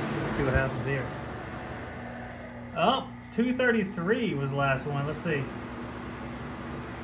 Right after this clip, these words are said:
Two seventy-one, seventy-nine,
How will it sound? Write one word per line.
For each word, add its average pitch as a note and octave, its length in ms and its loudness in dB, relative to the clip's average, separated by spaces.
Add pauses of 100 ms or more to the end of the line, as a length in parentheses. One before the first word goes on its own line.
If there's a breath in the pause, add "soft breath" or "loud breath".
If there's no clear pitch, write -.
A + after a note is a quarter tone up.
(2500)
Two G#3 580 10
seventy-one, F#3+ 1120 6
seventy-nine, F3+ 1040 4